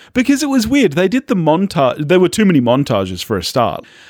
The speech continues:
And then they did this really weird montage halfway through the show of, like, you know, movie songs.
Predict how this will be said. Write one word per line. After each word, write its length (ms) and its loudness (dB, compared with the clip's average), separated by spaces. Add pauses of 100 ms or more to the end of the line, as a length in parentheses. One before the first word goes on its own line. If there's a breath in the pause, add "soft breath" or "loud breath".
(120 loud breath)
And 120 0
then 100 2
they 120 2
did 160 -2
this 160 0
really 420 0
weird 200 0
montage 520 0
halfway 400 0
through 200 -2
the 80 -8
show 360 2
of, 120 -6
like, 420 0
you 100 0
know, 220 -2 (340)
movie 540 2
songs. 640 -6